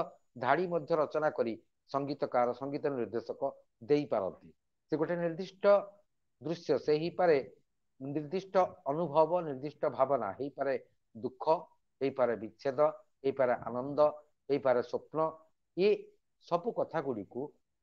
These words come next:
ସ-, ବଡ଼ ସହଜ ହେଇଯାଏ ଯେତେବେଳେ ସଙ୍ଗୀତରେ ଆମେ ତାକୁ ଆଉ କିଛି, ଅ, ସୁ-, ଆଉ, ଆଉ କିଛି ସହଯୋଗ କରିଥାଉ। ମନେ କରାଯାଉ, ଅ, ଗୋଟେ ଦୁଃଖର ଦୃଶ୍ୟ ଚାଲିଛି,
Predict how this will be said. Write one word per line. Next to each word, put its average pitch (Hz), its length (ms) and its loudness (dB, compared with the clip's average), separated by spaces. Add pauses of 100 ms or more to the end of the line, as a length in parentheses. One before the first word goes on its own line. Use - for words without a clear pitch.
(220)
ସ-, - 160 -12
ବଡ଼ 147 260 0
ସହଜ 180 440 -2
ହେଇଯାଏ 110 380 -2 (360)
ଯେତେବେଳେ 143 320 0
ସଙ୍ଗୀତରେ 175 640 -6
ଆମେ 147 220 -6
ତାକୁ 147 280 -8 (360)
ଆଉ 160 160 6
କିଛି, 185 360 -4 (380)
ଅ, 127 120 0 (720)
ସୁ-, 139 300 -10
ଆଉ, 135 180 0 (240)
ଆଉ 139 180 4
କିଛି 180 240 -6
ସହଯୋଗ 170 460 4
କରିଥାଉ। 113 420 -2
ମନେ 147 180 -2
କରାଯାଉ, 156 360 0 (420)
ଅ, 131 100 2 (1160)
ଗୋଟେ 135 220 -8
ଦୁଃଖର 147 460 0 (800)
ଦୃଶ୍ୟ 135 320 -2
ଚାଲିଛି, 101 420 -4